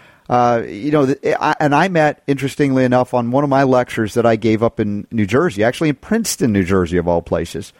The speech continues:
One of the guys was a very nice guy, very much into health freedom and stuff, but kinda has a black hole spot or something that doesn't connect when it comes to issues of guns. He hates guns. He, he wants to see them controlled and taken away. I'm thinking, dude,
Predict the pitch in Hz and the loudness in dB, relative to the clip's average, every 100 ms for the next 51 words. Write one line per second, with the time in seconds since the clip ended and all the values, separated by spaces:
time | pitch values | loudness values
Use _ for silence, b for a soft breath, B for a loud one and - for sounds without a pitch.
0 | b b b - 143 190 135 117 110 117 | b b b -2 0 2 2 2 2 0
1 | 135 123 185 143 208 160 135 - 123 113 | -4 -4 -4 -2 -2 0 0 0 0 2
2 | 135 170 156 - 127 107 131 147 - 135 | 2 0 -2 -2 -2 0 2 0 -2 -2
3 | 123 117 - 127 127 - 151 156 131 b | -2 -2 -2 0 -2 -2 -2 0 -2 b
4 | b b - 165 143 113 113 139 165 - | b b -2 0 0 -2 0 0 0 -4
5 | - 160 156 147 - 135 120 113 - 147 | 0 2 2 -2 -2 0 2 0 -2 -4
6 | 139 123 113 143 165 151 - 113 110 - | -2 -2 0 0 0 -4 -2 0 0 0
7 | 120 - 131 127 - 123 117 117 110 - | -4 -2 -2 -4 0 0 2 -2 -2 -2
8 | 117 104 151 160 90 110 107 143 190 - | -2 0 -2 -2 -4 -6 0 0 -2 -2
9 | 170 175 143 127 127 131 147 - 123 143 | -2 0 0 0 0 0 -2 -4 -4 0
10 | 123 107 B B B 120 110 175 175 175 | 0 -2 B B B -4 0 2 2 2
11 | 131 101 139 131 104 120 196 185 127 143 | -2 -2 -2 0 -2 0 0 0 -2 -2
12 | 117 110 208 190 | -4 0 0 0